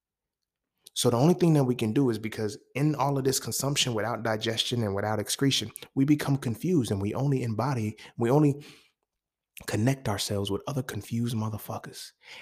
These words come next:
And the normalcy of confusion causes us to think the same. So while we're thinking, "Hmm,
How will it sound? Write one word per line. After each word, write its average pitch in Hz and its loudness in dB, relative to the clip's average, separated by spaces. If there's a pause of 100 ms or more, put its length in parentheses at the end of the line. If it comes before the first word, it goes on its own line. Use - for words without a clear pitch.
(140)
And 101 -4 (260)
the 92 -4
normalcy 151 4
of 143 0
confusion 117 -2 (880)
causes 107 2
us 98 -2
to - -10
think 110 -4
the - -12
same. 113 -8 (840)
So - 0
while 120 6
we're 143 6
thinking, 139 6 (160)
"Hmm, 131 4